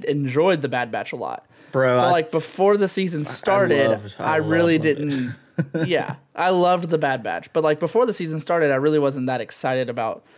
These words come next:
Speaker 1: that arc 'cause I just, I wanted to see the rest of this story that we're about to get.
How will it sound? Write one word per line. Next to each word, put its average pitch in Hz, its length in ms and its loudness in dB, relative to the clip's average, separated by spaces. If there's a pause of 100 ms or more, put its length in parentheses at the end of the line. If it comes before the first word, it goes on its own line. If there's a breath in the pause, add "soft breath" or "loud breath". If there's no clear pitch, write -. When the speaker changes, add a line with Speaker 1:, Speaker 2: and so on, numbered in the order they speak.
(360 soft breath)
Speaker 1:
that 156 360 0
arc 113 320 -4 (140)
'cause 175 160 -6
I 156 140 4
just, 147 280 -4
I 151 140 0
wanted 156 420 0
to 156 80 -8
see 139 460 -4 (680 soft breath)
the 160 100 2
rest 147 320 0
of 135 380 -6
this 139 180 0
story 135 460 -4
that 127 120 -4
we're 120 100 -2
about 80 220 -8
to - 60 -16
get. - 320 -12